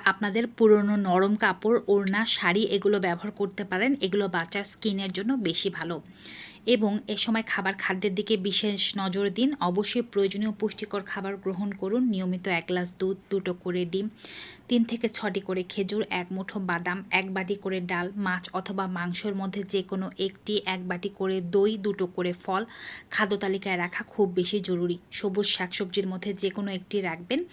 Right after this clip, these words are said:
রঙিন ফলমূল বা শাকসবজির মধ্যে যে কোনো একটি রাখার চেষ্টা করবেন।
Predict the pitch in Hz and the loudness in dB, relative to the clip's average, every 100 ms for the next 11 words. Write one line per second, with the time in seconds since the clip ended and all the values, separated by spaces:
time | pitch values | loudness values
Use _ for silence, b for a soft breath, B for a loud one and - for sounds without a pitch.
0 | B B B 196 220 220 226 - 190 196 | B B B 6 8 8 6 4 2 4
1 | 220 214 180 165 - - - 196 175 196 | 0 2 0 0 -4 -4 -4 -4 0 -2
2 | 190 190 240 190 185 185 175 190 170 156 | -2 -2 0 0 0 -4 -4 -4 -4 -4
3 | - 277 - 202 175 - 151 151 - | -2 -2 -2 -4 -4 -4 -10 -10 -10